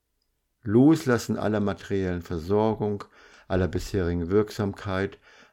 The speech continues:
aller bisherigen Etabliertheit. Und dann noch Loslassen des Vaters. In Israel zu jener Zeit viel mehr als heute,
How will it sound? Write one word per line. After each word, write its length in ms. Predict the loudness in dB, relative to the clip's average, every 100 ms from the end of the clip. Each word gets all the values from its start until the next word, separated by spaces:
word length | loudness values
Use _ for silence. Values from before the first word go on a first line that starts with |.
| -4
aller 360 | 0 0 0
bisherigen 800 | -2 -6 -4 -2 -2 -2 -4 -6
Etabliertheit. 1080 | -6 -6 -6 -4 -4 -4 -8 -10 -10 -14 -20 _ _ _ _ _ _ _ _ _ _ -10
Und 160 | -4
dann 160 | -2 -2
noch 340 | -4 -8 -16 _ _ _ _ _ _ _ _
Loslassen 680 | -2 4 4 2 -2 -2 -2
des 160 | -4 -4
Vaters. 800 | -4 -4 -4 -6 -10 -12 -20 _ _ _ _ _ _ _ _ _ _ _ _
In 160 | -4 0
Israel 520 | 0 -2 -2 0 0
zu 140 | 0
jener 480 | -4 0 0 0 -4
Zeit 400 | -6 -6 -6 -8
viel 480 | -14 -8 -4 -2 -2
mehr 220 | -2 -4
als 240 | -6 -8
heute, 400 | -6 -6 -6 -10